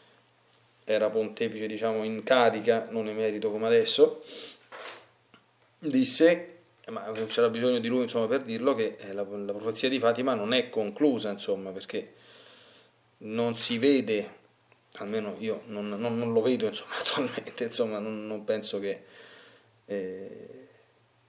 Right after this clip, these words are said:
penso che sia un dato abbastanza oggettivo questo, non si vedono ancora giorni di trionfi e di pace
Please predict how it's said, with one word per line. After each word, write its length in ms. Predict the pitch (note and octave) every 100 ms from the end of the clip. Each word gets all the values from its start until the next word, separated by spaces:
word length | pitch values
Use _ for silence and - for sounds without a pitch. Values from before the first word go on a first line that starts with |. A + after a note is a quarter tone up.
| _ _ - _
penso 280 | - A2+ -
che 100 | A2
sia 120 | A2
un 60 | A2
dato 120 | A2
abbastanza 440 | G#2 G#2+ - G#2 G#2
oggettivo 480 | G2+ G2+ C3 A#2+
questo, 240 | G#2+ G#2 G#2
non 160 | G#2
si 160 | G2+ A#2
vedono 500 | B2+ B2 A2+ G#2+ G2
ancora 380 | G2 - A2 G#2
giorni 260 | A2 A#2 G#2+
di 80 |
trionfi 460 | G#2 G#2 A2+ A2+ -
e 60 | G2+
di 100 | G2
pace 640 | A#2+ A#2+ A2 G2 F#2+